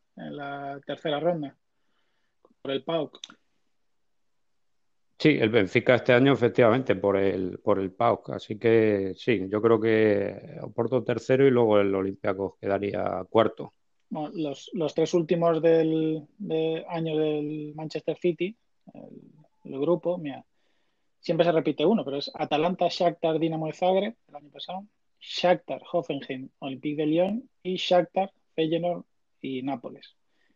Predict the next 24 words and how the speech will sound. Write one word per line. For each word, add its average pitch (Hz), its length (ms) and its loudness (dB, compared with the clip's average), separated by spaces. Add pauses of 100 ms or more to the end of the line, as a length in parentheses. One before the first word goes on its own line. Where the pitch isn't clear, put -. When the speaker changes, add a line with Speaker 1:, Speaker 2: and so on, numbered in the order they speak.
(160)
Speaker 1:
en 135 80 -10
el, 127 180 -10
la 131 180 -8
dos 131 140 -8
mil 135 120 -6
diecisiete 131 360 -6
dos 127 80 -10
mil 127 120 -10
dieciocho. 127 460 -10 (280)
Este - 220 -8
año 139 160 -6
se - 100 -12
ha 135 60 -4
librado 135 260 -2
del, 131 120 2
Speaker 2:
Ujú. 147 280 -2
Speaker 1:
del 135 140 -6
Shakhtar. 170 440 -6 (1400)
Speaker 2:
Sí. 104 380 -2 (280)
Speaker 1:
Pero 156 340 6
bueno, 139 280 -4
yo 151 200 -10
creo 143 160 -4
que 131 480 -4